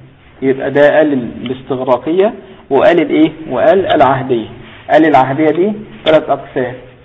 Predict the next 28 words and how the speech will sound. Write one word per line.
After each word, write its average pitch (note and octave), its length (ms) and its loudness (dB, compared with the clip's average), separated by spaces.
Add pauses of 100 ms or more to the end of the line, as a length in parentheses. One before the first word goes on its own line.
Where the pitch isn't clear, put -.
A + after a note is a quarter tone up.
(220)
يبقى، C3+ 420 -2 (320)
آه، B2 680 -2
عهد D3+ 300 4
ذهني، E3 520 0 (560)
والأول C#3 960 2
عهد D#3 260 4 (140)
ذكري C#3 300 -4 (180)
اللي C#3 100 -6
احنا C3 220 -4
قلناه C#3 180 0
في B2 160 -2
عصا C#3 280 4
فرعون C3 360 0
الرسول. B2 380 -4 (480)
الذكر F3 440 4
يعني C#3+ 220 4
ذكر D3 520 2
من C#3+ 100 -2
قبل D#3 340 0
في C3+ 100 -8
الكلام. B2 320 -2 (800)
عهد، D#3+ 400 2
آه، D3 720 0
علمي G3+ 480 2 (220)
ده D3 120 0
اللي D#3+ 140 2
هو E3+ 140 2
ايه؟ D#3+ 200 2